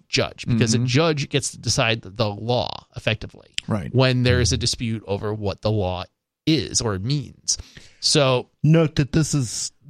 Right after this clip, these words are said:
Speaker 3: civil. In criminal court, you can have a jury trial even if you stipulate the facts.
Speaker 1: Oh,
Speaker 2: Oh, okay.
Speaker 1: interesting. Okay, so that's a bit I
Speaker 3: I
Speaker 1: did,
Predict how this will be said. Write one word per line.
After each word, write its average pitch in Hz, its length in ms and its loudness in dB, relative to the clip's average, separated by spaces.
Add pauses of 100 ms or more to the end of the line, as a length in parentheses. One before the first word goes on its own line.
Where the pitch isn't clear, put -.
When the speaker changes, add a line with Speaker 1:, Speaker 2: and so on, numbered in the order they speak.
Speaker 3:
civil. 156 920 0
In 127 240 4
criminal 170 960 -2 (580)
court, 120 500 0 (440)
you 131 160 6
can 156 440 4
have 113 280 4
a 110 60 -2
jury 107 340 0
trial 104 540 -2
even 117 400 2
if 107 160 -6
you 107 80 -2
stipulate 101 640 -6
the 90 80 -8
facts. - 400 -8
Speaker 1:
Oh, 135 100 4
Speaker 2:
Oh, 117 460 4
okay. - 160 -2
Speaker 1:
interesting. 78 580 -2
Okay, 92 200 -2
so - 120 2
that's 131 160 2
a 127 60 0
bit 127 260 0
I 113 80 2
Speaker 3:
I 165 160 4
Speaker 1:
did, 196 100 -4